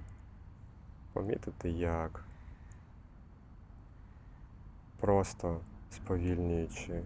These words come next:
очі, автоматично наступає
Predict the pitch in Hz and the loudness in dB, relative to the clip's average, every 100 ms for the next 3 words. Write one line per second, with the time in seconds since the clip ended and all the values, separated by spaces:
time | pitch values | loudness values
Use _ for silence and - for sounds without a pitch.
0 | - - - - - - - - - - | -4 -12 -12 -14 -12 -12 -12 -12 -12 -12
1 | - - - - - - 92 92 - 107 | -12 -12 -12 -12 0 6 8 6 2 0
2 | 120 - - - - - - - - - | 0 -4 -8 -8 -8 -10 -12 -12 -12 -10
3 | - - - - - 101 - 101 95 - | -8 -8 -8 -8 -2 0 4 6 6 4
4 | 123 - 110 107 - - - - - - | 2 2 2 2 0 -6 -10 -12 -12 -12
5 | - - - 104 104 98 92 | -2 0 2 2 6 6 6